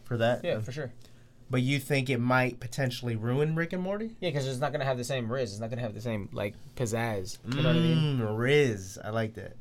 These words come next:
Speaker 1: Yeah, it's not, he's not gonna have that same swag
Speaker 2: Yeah, it's just, it's, it's gonna be a little different.
Speaker 1: that Justin gave him.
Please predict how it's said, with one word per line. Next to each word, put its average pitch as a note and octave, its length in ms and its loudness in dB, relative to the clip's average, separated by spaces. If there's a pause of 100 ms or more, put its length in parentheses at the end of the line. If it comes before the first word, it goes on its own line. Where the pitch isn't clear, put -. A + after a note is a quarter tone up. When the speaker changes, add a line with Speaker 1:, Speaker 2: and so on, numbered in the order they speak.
(360)
Speaker 1:
Yeah, C3+ 120 4
it's A#2+ 120 4
not, B2+ 260 2
he's B2+ 180 -2
not C3 120 6
gonna B2+ 180 6
have B2 160 4
that A#2 160 6
same A#2+ 260 0
swag A#2 640 4
Speaker 2:
Yeah, C#3+ 280 0
it's A2+ 140 -4
just, B2+ 220 -4
it's, A#2+ 160 -4
it's C3 180 -4
gonna F3 160 6
be E3+ 120 8
a D3+ 80 12
little C#3+ 200 6
different. C3 380 2
Speaker 1:
that G#2+ 180 2
Justin A#2+ 420 2
gave G2+ 220 -2
him. G#2+ 200 -10